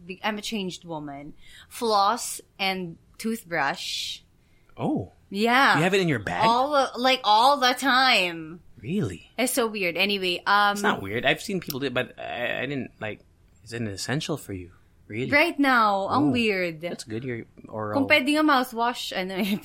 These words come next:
Speaker 1: <laughs>
Speaker 2: Well,
Speaker 1: But
Speaker 2: you
Speaker 1: I
Speaker 2: can get
Speaker 1: feel
Speaker 2: the
Speaker 1: like,
Speaker 2: small one.
Speaker 1: I feel like it'll, ano eh.
Speaker 2: It'll
Speaker 1: Baka
Speaker 2: uns-,
Speaker 1: mat-,
Speaker 2: unscrew?
Speaker 1: yeah, or
Speaker 2: That's happened to me
Speaker 1: matapon, yeah.
Speaker 2: before.
Speaker 1: Um, water and, ooh, a little snack. I, I'm,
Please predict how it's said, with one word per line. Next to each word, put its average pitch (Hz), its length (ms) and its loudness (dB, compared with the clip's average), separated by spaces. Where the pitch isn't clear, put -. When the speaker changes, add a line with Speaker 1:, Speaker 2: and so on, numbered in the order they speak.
Speaker 1:
<laughs> 175 200 -4
Speaker 2:
Well, 202 140 2
Speaker 1:
But 196 140 2
Speaker 2:
you 208 80 2
Speaker 1:
I 208 80 2
Speaker 2:
can - 20 2
get 233 140 2
Speaker 1:
feel - 20 2
Speaker 2:
the 196 60 2
Speaker 1:
like, 202 80 2
Speaker 2:
small 269 160 2
one. 101 220 -2
Speaker 1:
I 330 80 -2
feel 370 200 -2
like 370 160 -4
it'll, 349 260 -4
ano 294 380 -2
eh. 240 540 -8
Speaker 2:
It'll 127 160 0
Speaker 1:
Baka - 100 0
Speaker 2:
uns-, 127 220 2
Speaker 1:
mat-, - 80 -6
Speaker 2:
unscrew? 117 460 -2
Speaker 1:
yeah, 101 180 -4
or 214 80 -10
Speaker 2:
That's - 160 -6
happened 117 240 0
to 101 80 -6
me 101 80 -6
Speaker 1:
matapon, 98 40 -12
yeah. 95 60 -6
Speaker 2:
before. 92 260 -8
Speaker 1:
Um, 220 680 2
water 220 760 0
and, 202 920 -10
ooh, 349 220 -6
a 180 80 -6
little 180 360 -8
snack. 302 440 -4
I, 196 240 -6
I'm, 240 220 -4